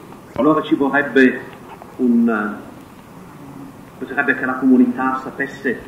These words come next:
accompagnare le singole vocazioni. Quante forze di corrosioni sono all'assalto per intaccare quel sì da cui l'esistenza ha preso il suo orientamento decisivo e da cui dipende la felicità.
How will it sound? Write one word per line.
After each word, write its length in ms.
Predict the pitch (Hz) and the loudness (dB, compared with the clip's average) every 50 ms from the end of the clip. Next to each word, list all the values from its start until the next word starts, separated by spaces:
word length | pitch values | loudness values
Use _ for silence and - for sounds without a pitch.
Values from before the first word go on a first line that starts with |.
| - - - - - | -20 -20 -20 -16 -12
accompagnare 840 | - - - - 165 160 151 - 156 151 151 160 165 165 - - - | -12 -12 -4 0 2 2 2 2 4 6 6 6 6 4 0 -4 -8
le 120 | - - | -8 -8
singole 360 | - - 123 113 104 107 98 | -6 -2 0 0 0 0 -4
vocazioni. 720 | 98 95 98 - 104 - - - 101 95 92 90 90 92 - - | -8 -8 -10 -12 -14 -14 -12 -10 -10 -10 -8 -10 -12 -12 -6 0
Quante 440 | 160 160 165 156 143 135 - 139 | 2 4 6 6 6 4 2 -2
forze 420 | 131 - 139 127 - - - - 127 | -2 0 -2 -2 -2 -4 -6 -6 -6
di 100 | 113 107 - | -6 -6 -8
corrosioni 840 | 123 110 104 110 113 104 - 113 120 127 117 117 117 113 113 101 - - - - - - - - - - - - - - | -8 -8 -6 -6 -8 -6 0 4 4 4 4 4 2 2 0 -2 -4 -10 -18 -18 -20 -20 -20 -20 -20 -20 -20 -20 -20 -8
sono 280 | - - 175 165 160 | 0 4 8 8 8
all'assalto 840 | 156 151 151 151 - - - - 180 180 170 147 139 131 - 147 135 | 8 8 6 4 2 -2 -2 2 4 6 6 6 4 4 4 2 2
per 220 | - - 160 165 | 2 2 2 6
intaccare 640 | 175 165 160 170 170 156 - - 190 185 175 156 - | 6 6 6 6 2 0 2 4 4 6 6 4 4
quel 200 | - 165 156 - - | 4 4 4 4 2
sì 560 | - - - - 196 208 190 131 - - - - - - - - - - - - - - - - - - - - - - - - - - - - | -4 -12 -6 0 4 4 4 4 2 -2 -14 -18 -20 -20 -20 -20 -20 -20 -20 -20 -20 -20 -20 -20 -20 -20 -20 -20 -20 -20 -20 -20 -20 -20 -8 -2
da 140 | - - - | 0 2 4
cui 160 | - 214 214 | 4 6 6
l'esistenza 600 | 190 180 175 185 180 170 - 214 214 196 - - | 8 6 6 6 2 4 6 6 6 6 6 4
ha 20 | - | 2
preso 320 | - - - 185 - 170 | 2 2 0 2 4 4
il 140 | - - - | 2 4 4
suo 140 | - 190 170 | 4 4 6
orientamento 760 | 165 170 196 180 165 - 170 165 165 185 196 185 180 165 165 | 8 8 8 8 8 6 6 8 8 10 10 8 8 6 6
decisivo 720 | 156 156 - - 147 127 131 170 196 180 151 123 113 98 | 6 6 4 2 0 0 2 4 6 6 6 4 4 4
e 60 | - 147 | 4 4
da 120 | 170 - | 4 4
cui 120 | - 208 | 4 4
dipende 360 | 180 185 196 208 208 180 170 165 | 4 4 6 8 8 8 8 6
la 100 | 160 - | 6 6
felicità. 540 | 185 180 170 - 175 165 160 - 208 185 | 6 6 6 6 6 4 4 4 -2 -6